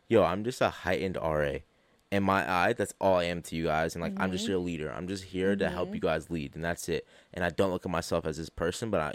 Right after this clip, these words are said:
Speaker 1: I'm someone you guys can rely on.
Speaker 2: Yeah.
Speaker 1: And that's how I wanna take it when I go into these roles, and I, I learned to, to carry that with myself as
Speaker 2: Yeah,
Speaker 1: well.
Speaker 2: that's, uh, that's when, when I became an R A, um,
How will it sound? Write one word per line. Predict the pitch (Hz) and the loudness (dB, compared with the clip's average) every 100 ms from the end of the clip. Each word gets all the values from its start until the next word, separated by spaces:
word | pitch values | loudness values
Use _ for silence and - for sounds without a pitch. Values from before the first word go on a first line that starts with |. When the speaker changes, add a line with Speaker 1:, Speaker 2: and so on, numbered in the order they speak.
| - | -4
Speaker 1:
I'm | 92 90 | -4 2
someone | 95 90 | 2 4
you | 87 | 2
guys | 78 | 0
can | 87 | -2
rely | 71 73 73 | -2 0 0
on. | 67 67 - - - | 0 -8 -12 -20 -12
Speaker 2:
Yeah. | 202 | -6
Speaker 1:
And | 98 98 | -2 2
that's | 107 | 2
how | - 92 | 4 2
I | |
wanna | 90 85 | 2 -2
take | 80 92 85 | -4 -4 -4
it | |
when | 78 | -2
I | 80 | -2
go | 80 78 | -2 -4
into | 78 | -6
these | 80 73 - | -10 -6 -2
roles, | 71 73 | -2 -4
and | 73 | -6
I, | 71 | -4
I | 82 | -2
learned | 87 82 80 - | -2 -2 -4 -2
to, | 80 76 - | -2 0 -4
to | - 90 | -6 -6
carry | 87 80 | -2 0
that | 78 | 0
with | 71 - | 0 -4
myself | 60 - 62 | -10 -6 -4
as | - | -2
Speaker 2:
Yeah, | 214 | 0
Speaker 1:
well. | 170 - - - | 0 -2 -8 -8
Speaker 2:
that's, | 202 214 - 254 | -4 -4 -4 -2
uh, | 220 208 185 123 | 2 2 0 -2
that's | 180 202 190 | -6 -8 -16
when, | 175 190 185 | -8 -8 -4
when | 196 | -4
I | 185 | -4
became | 190 185 196 175 160 | -6 -6 -6 -6 -6
an | |
R | 151 170 165 | -6 -4 -2
A, | 165 156 143 - | -2 -2 -4 -6
um, | 165 165 165 170 170 185 | -6 -4 -4 -6 -10 -12